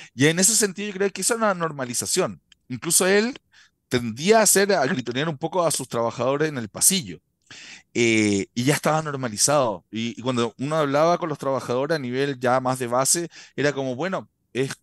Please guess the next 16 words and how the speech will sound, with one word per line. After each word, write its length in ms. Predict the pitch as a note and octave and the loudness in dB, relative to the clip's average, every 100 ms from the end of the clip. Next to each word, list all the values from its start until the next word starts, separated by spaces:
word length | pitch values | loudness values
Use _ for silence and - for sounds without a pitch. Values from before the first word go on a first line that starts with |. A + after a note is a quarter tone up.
| _ | _
o 120 | A#2+ | -8
mantengo 340 | A2+ A2 E3 F#3 | -4 -4 -4 -6
mi 80 | D3+ | -2
trabajo 600 | C#3+ E3+ F#3 A3 A3 - - | 0 0 -2 -4 -6 -10 -8
o 280 | C3+ C3 | -4 -2
lo 100 | B2+ | -4
pierdo. 400 | C3 A3+ B2+ E2 _ _ _ _ _ _ _ _ _ _ | 0 0 0 -6 _ _ _ _ _ _ _ _ _ _
Y 160 | B2 | -2
si 160 | A#2+ C#3 | 0 0
tengo 240 | B2+ F3 E3+ | -2 -2 -2
que 60 | |
aguantar 380 | F3 D#3+ C#3 F3+ | 0 0 0 -2
esto, 320 | F3+ - G#3+ | -2 -4 -6
lo 140 | G3 C3 | -2 -2
aguanto". 400 | D3+ F3+ A#2 G#2+ | 0 -2 -2 -10
Entonces, 360 | A2+ A#2 C#3 | -6 -2 -2